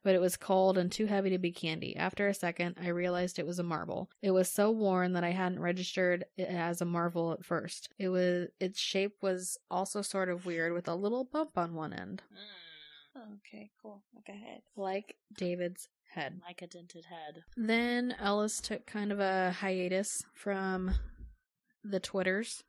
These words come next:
Speaker 1: and finally came back saying, "Sorry for the long break. I haven't been feeling great the past couple weeks and haven't had time to update. There also wasn't much to say for the most part. I wasn't sleeping well and was having weird dreams, but they were vague and hard to describe.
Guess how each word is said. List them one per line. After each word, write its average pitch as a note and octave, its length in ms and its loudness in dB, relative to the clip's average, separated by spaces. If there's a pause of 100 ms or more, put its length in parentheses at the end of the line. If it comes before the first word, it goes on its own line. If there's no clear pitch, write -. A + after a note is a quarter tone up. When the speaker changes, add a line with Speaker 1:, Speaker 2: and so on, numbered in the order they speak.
(120)
Speaker 1:
and G3+ 320 0
finally G#3 360 2
came G3+ 220 -2
back F#3 280 2
saying, F#3 560 -2
"Sorry G3+ 300 4
for A3 160 -2
the A3+ 120 2
long G#3+ 260 0
break. F3 320 2
I F3+ 80 2
haven't F#3 260 0
been F#3 120 -4
feeling F3+ 440 -2
great F3 300 0
the E3+ 80 -4
past E3+ 340 -2
couple E3+ 260 -4
weeks E3+ 280 -4
and F3 80 -4
haven't E3+ 260 -2
had F3 180 -4
time E3+ 240 -4
to D#3 60 -8
update. D#3 520 -6
There G3 160 8
also G#3 300 6
wasn't G3 300 4
much F#3 300 -2
to G3 60 -2
say F3 240 2
for F3 120 -4
the F3+ 120 -2
most F3 280 -4
part. D3+ 260 -2
I F3 120 -2
wasn't F3+ 340 0
sleeping F#3+ 360 -2
well F3 240 -2
and F3 120 0
was E3+ 140 -4
having E3+ 280 -2
weird E3+ 260 0
dreams, E3 460 -2
but E3 200 -4
they F3 140 2
were E3 420 2
vague F3 320 2
and F3 100 2
hard E3+ 200 0
to E3 80 0
describe. E3+ 580 -2